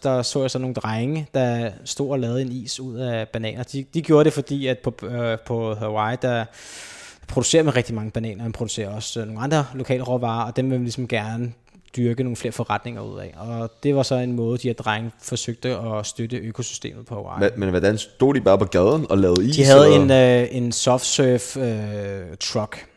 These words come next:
Speaker 1: som de stod op ved, øh, på en bakketop. De hedder Banan. Meget tæt relateret <laughs> til banana. Øh, men de stod og lavede soft ice ud af de her bananer, øh, og så, det var sådan en plantebaseret, øh, is, og, øh, det synes jeg kunne et eller andet. Øh,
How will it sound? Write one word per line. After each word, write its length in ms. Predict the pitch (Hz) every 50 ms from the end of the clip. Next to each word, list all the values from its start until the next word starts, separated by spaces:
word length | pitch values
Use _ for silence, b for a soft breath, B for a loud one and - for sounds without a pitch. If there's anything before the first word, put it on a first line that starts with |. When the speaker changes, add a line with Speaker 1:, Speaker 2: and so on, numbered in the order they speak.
| - _
Speaker 1:
som 160 | - - 123
de 80 | 110 113
stod 280 | - - 127 120 113
op 100 | 110 110 - _
ved, 280 | - 123 117 110 110 110
øh, 120 | 110 117 107 98 - - b b b b b
på 100 | - -
en 80 | 110 110
bakketop. 640 | - 110 113 123 135 139 - - 131 127 - - - - -
De 80 | 127
hedder 160 | 110 117 104
Banan. 440 | 92 - 98 95 98 104 113 131 143 143 - b b b b b b b b
Meget 340 | - 101 101 113 123 135 135
tæt 380 | - - 143 127 - - - -
relateret 440 | 131 123 117 - - 139 131 131
<laughs> 60 | - - - -
til 180 | - 160 135 127 -
banana. 360 | - 123 113 113 117 131 165 170 B B B B B B B
Øh, 400 | - 131 135 131 131 127 127 127
men 120 | 131 135 135
de 40 | 135
stod 160 | - 175 170
og 60 | 160
lavede 120 | 151 143 131
soft 240 | - 143 147 - - 156 143 139
ice 240 | 139 - - - 165
ud 120 | 151 151
af 80 | 151 147
de 120 | - 143
her 320 | 131 143 139 131 117 107
bananer, 500 | 117 - 127 120 123 127 120 113 143 143 139 - - 135
øh, 160 | 131 127 117
og 60 | 117
så, 200 | - - 127 127
det 120 | 120 -
var 60 | 127 127
sådan 100 | - 143
en 40 |
plantebaseret, 720 | - - 127 131 143 143 135 - - 131 - 104 120 120 104 117
øh, 320 | 120 117 117 117 120 107
is, 340 | 131 135 - - - - - _
og, 340 | 123 123 123 117 117 117 113
øh, 140 | 113 113 113 - - -
det 80 | 131
synes 180 | - - 135 -
jeg 80 | 143 131
kunne 200 | - - 139 135
et 40 | 127 117
eller 60 | 110 110 120 127 131 143 - -
andet. 100 | 123 127
Øh, 260 | 123 120 117 117